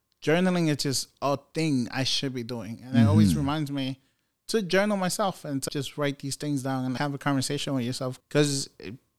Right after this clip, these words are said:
Speaker 1: 'cause who else are you gonna have a conversation with? And who else can you be this open with?
Speaker 2: Absolutely. I think even,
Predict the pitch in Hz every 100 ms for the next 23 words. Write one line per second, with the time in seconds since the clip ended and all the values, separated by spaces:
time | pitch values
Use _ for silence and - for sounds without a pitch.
0 | _ 156 151 160 160 170 156 135 127 123
1 | 127 120 131 123 135 - 135 131 175 170
2 | 180 185 180 - 160 147 143 147 135 131
3 | 135 127 113 78 127 131 120 110 - 120
4 | 104 107 127 113 113 113 107 98 80